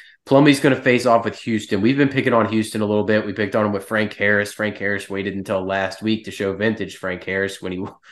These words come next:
went off for a hundred yards and six touchdowns rushing, or five,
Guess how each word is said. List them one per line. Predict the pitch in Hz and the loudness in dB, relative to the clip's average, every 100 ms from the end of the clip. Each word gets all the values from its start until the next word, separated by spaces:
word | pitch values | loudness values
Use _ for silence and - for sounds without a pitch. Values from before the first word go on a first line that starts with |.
| - _ | -20 _
went | 107 101 | -2 0
off | 98 | 0
for | 107 | 0
a | 92 | -2
hundred | 110 110 95 | 0 0 2
yards | 98 101 92 | 2 2 0
and | 87 85 - | -8 -12 -12
six | - 107 - | -10 -8 -6
touchdowns | 110 98 110 98 87 | -6 -4 -4 -4 -4
rushing, | 98 107 107 92 90 _ - _ - | -2 0 -2 -6 -10 _ -20 _ -16
or | 85 | -10
five, | - 98 | -6 -6